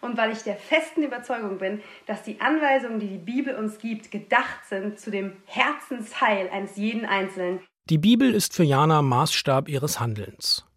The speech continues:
Speaker 2: Der YouTube-Kanal Jana hat neunzehntausend Abonnenten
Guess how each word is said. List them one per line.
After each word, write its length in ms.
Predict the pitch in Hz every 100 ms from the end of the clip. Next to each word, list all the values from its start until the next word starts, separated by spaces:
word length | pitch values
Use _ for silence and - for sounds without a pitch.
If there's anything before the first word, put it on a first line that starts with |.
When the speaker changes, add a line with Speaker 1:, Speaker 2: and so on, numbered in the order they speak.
| _ -
Speaker 2:
Der 80 | 117
YouTube-Kanal 840 | 127 160 160 143 131 127 120 117
Jana 580 | 113 120 147 156 147 123
hat 220 | 123 -
neunzehntausend 720 | 135 190 - 160 147 143 139
Abonnenten 720 | 123 127 127 160 214 160 151